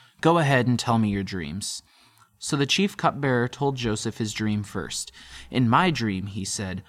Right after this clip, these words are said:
'I saw a grapevine in front of me. The vine had three branches that begun, began to bud and blossom, and soon it produced clusters of ripe grapes. I was holding Pharaoh's wine cup in my hand, so I took a cluster of grapes and squeezed the juice into the cup.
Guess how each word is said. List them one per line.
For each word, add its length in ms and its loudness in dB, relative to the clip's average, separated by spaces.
'I 120 0
saw 240 2
a 40 0
grapevine 580 -2
in 140 -8
front 240 -6
of 60 -8
me. 240 -10
The 80 -2
vine 300 2
had 180 -2
three 320 0
branches 580 0
that 180 -4
begun, 360 -2
began 400 0
to 120 -2
bud 320 2
and 120 2
blossom, 540 -2
and 160 -2
soon 260 2
it 100 -4
produced 500 -2
clusters 640 -2
of 200 -6
ripe 300 -2
grapes. 540 -6
I 100 -2
was 160 -2
holding 380 2
Pharaoh's 480 0
wine 320 2
cup 240 -4
in 80 -2
my 140 -4
hand, 340 -8
so 280 -4
I 40 -2
took 220 -10
a 60 -10
cluster 420 -4
of 140 -4
grapes 500 -4
and 100 -8
squeezed 600 -4
the 80 -6
juice 320 -4
into 160 0
the 80 -6
cup. 320 -10